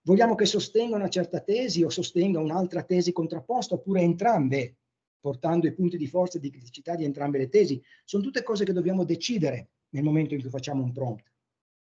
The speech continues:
Decidere lo stile della risposta e il pubblico a cui è rivolta, perché a seconda del pubblico, chat G P T, se lo specifichiamo, darà risposte diverse.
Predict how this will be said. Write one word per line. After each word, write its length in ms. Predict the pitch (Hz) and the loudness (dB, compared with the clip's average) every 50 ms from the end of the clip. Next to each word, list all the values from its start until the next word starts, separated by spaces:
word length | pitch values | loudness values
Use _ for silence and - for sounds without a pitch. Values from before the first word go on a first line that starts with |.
| _ _ _ _ _ _ _ _ _ _ _ _ | _ _ _ _ _ _ _ _ _ _ _ _
Decidere 440 | - 180 190 - 285 277 262 226 | 6 6 6 6 4 4 4 4
lo 120 | 202 185 165 | 4 4 2
stile 360 | - - - 269 277 240 175 | -2 -2 0 2 4 4 4
della 180 | 139 135 120 117 | 2 0 -2 -4
risposta 600 | 113 - - _ 123 - - - - - - _ _ _ _ _ _ _ _ _ _ _ _ _ _ _ _ _ _ _ _ _ _ _ _ _ _ _ _ _ _ _ _ _ _ _ _ | -6 -10 -12 _ -16 -16 -16 -18 -20 -20 -20 _ _ _ _ _ _ _ _ _ _ _ _ _ _ _ _ _ _ _ _ _ _ _ _ _ _ _ _ _ _ _ _ _ _ _ _
e 120 | - 185 175 | 6 8 8
il 160 | 175 170 - | 8 8 6
pubblico 680 | - 294 285 214 175 147 131 120 - 120 110 101 - _ _ | 4 4 4 4 4 0 -2 -2 -6 -8 -8 -10 -14 _ _
a 140 | - 135 127 | -8 -8 -6
cui 140 | - 147 139 | -2 -2 0
è 60 | 131 | 0
rivolta, 500 | 135 127 120 117 98 90 92 - _ _ _ _ _ _ _ _ _ _ _ _ _ _ _ _ _ _ _ _ _ _ _ _ _ _ | 0 -2 -4 -6 -10 -12 -16 -20 _ _ _ _ _ _ _ _ _ _ _ _ _ _ _ _ _ _ _ _ _ _ _ _ _ _
perché 240 | - 120 - - 143 | -12 -8 -6 -6 -6
a 40 | |
seconda 340 | 127 - 151 - 165 156 139 | -6 -6 -6 -6 -6 -4 -2
del 180 | 131 175 202 196 | -2 -2 -2 -2
pubblico, 680 | - 131 117 117 131 120 - 190 220 247 262 - _ _ | -4 -8 -8 -8 -8 -6 -4 -2 -2 -2 -4 -8 _ _
chat 180 | - 165 135 | -8 -8 -8
G 140 | 117 107 127 | -6 -8 -10
P 160 | 123 175 - | -10 -12 -12
T, 140 | - 147 147 | -10 -8 -8
se 160 | 143 - 120 | -8 -8 -10
lo 120 | 110 117 120 | -10 -10 -10
specifichiamo, 800 | 120 - 202 202 202 226 190 247 214 - 120 110 120 160 220 | -10 -10 -10 -10 -10 -12 -14 -16 -16 -14 -12 -8 -8 -6 -6
darà 240 | 208 165 131 120 135 | -4 -6 -6 -6 -6
risposte 420 | 170 202 185 - - 110 - - 139 | -8 -8 -8 -8 -10 -12 -12 -10 -10
diverse. 480 | 185 220 262 226 139 120 - 123 123 | -8 -6 -6 -6 -6 -8 -10 -12 -14